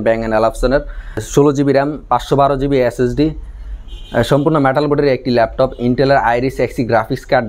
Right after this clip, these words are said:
দিয়ে এই ল্যাপটপটি আমরা প্রাইস দিব মাত্র আটান্ন হাজার পাঁচশো টাকা। আটান্ন হাজার পাঁচশো টাকায় কিন্তু আপনারা জি এইট পাচ্ছেন ফারুক আইটি সলিউশন থেকে। তাছাড়া আমাদের কাছে ওপেন বক্স কন্ডিশনের ল্যাপটপ রয়েছে, এইদিকে আমি দেখিয়ে দিচ্ছি এইচপি Pavilion ফিফটিন,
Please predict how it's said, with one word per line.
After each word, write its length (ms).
দিয়ে 180
এই 100
ল্যাপটপটি 460
আমরা 120
প্রাইস 320
দিব 100
মাত্র 160
আটান্ন 280
হাজার 220
পাঁচশো 260
টাকা। 140
আটান্ন 280
হাজার 200
পাঁচশো 220
টাকায় 200
কিন্তু 200
আপনারা 200
জি 80
এইট 180
পাচ্ছেন 320
ফারুক 240
আইটি 200
সলিউশন 340
থেকে। 140
তাছাড়া 380
আমাদের 220
কাছে 220
ওপেন 200
বক্স 240
কন্ডিশনের 460
ল্যাপটপ 360
রয়েছে, 220
এইদিকে 340
আমি 180
দেখিয়ে 260
দিচ্ছি 200
এইচপি 280
Pavilion 400
ফিফটিন, 380